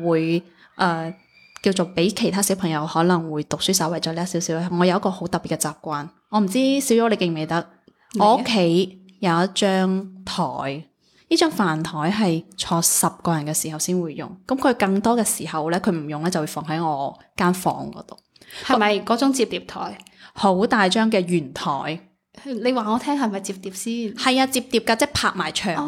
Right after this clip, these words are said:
Speaker 1: 㗎。
Speaker 2: 哦，
Speaker 1: 啊。
Speaker 2: 我，我哋以前好似嗰個年代，好似家家戶戶都有一張㗎嘛。
Speaker 1: 係啊，係啊，嗰種木台吖嘛，跟住佢個底咧，
Speaker 2: 啊。
Speaker 1: 係黑色㗎。
Speaker 2: 然後咧？
Speaker 1: 然後我平時放學返去，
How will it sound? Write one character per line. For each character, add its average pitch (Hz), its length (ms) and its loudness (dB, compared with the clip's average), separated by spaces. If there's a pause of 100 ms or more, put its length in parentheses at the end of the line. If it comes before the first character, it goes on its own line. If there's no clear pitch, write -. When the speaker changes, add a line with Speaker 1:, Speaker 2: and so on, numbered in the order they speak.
Speaker 1:
㗎。 349 100 2
Speaker 2:
哦， 415 400 6
Speaker 1:
啊。 226 400 -2
Speaker 2:
我， 240 320 -2
我 247 100 0
哋 277 300 0
以 262 140 -2
前 277 180 0
好 302 80 4
似 370 80 2
嗰 370 60 2
個 320 320 2
年 185 340 -2
代， 190 100 -2 (120)
好 240 100 -2
似 277 180 -4 (240)
家 277 160 -4
家 269 200 -4
戶 240 80 -4
戶 180 320 -4
都 202 60 0
有 208 60 2
一 175 140 -2
張 190 220 -6 (100)
㗎 180 60 -10 (100)
嘛。 180 160 -14
Speaker 1:
係 277 360 2
啊， 269 120 4
係 233 160 0
啊， - 20 4
嗰 240 80 6
種 262 100 4
木 262 120 4 (160)
台 - 160 -2
吖 165 260 2
嘛， 190 220 0 (160)
跟 415 100 2
住 403 60 4
佢 277 120 6
個 233 100 4
底 175 500 0
咧， 254 80 4
Speaker 2:
啊。 262 220 2 (120)
Speaker 1:
係 - 220 -4
黑 202 300 0
色 - 260 -2 (220)
㗎。 - 100 -4 (1120)
Speaker 2:
然 190 160 0
後 185 120 2
咧？ 202 160 4 (340)
Speaker 1:
然 180 180 4
後 175 380 0 (160)
我 180 120 2
平 185 240 2
時 165 320 0
放 175 240 0
學 180 100 0
返 202 260 0
去， 175 400 0